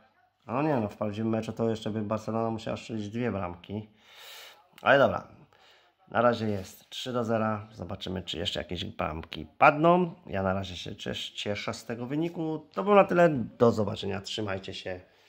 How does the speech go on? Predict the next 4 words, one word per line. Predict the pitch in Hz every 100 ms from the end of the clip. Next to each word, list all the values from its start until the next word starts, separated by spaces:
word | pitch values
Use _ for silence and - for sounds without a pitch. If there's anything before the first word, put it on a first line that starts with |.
| - - - - _ _ _ _ -
Tutaj | 101 95 92 - _ _
Szawi | - 104 98
troszkę | 95 85 -
smutny. | - 117 117 107 101 95